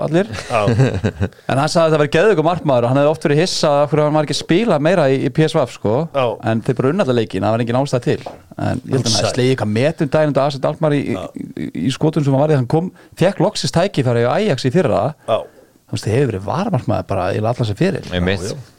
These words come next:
Speaker 1: Hélt hreinu í sautján leikjum á tuttugu, ég er þetta vissi.
Speaker 2: Sko,
Speaker 1: Það er bara eitthvað djók, sko.
Speaker 2: Sko,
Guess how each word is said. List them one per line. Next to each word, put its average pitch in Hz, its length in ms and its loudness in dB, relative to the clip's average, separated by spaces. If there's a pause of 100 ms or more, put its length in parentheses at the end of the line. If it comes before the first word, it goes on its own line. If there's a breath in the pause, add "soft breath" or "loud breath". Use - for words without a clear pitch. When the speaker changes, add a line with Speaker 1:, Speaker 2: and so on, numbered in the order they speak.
Speaker 1:
Hélt 123 180 -2
hreinu 156 240 0
í 127 80 2
sautján 190 560 0
leikjum 202 320 2
á - 80 2
tuttugu, 214 320 2
ég 139 60 4
er 123 80 -2
þetta 127 100 0
vissi. - 160 0
Speaker 2:
Sko, 131 80 4
Speaker 1:
Það 117 120 2
er - 40 -6
bara 117 220 0
eitthvað 117 240 -2
djók, 170 260 0
sko. - 160 -6 (160)
Speaker 2:
Sko, 147 200 2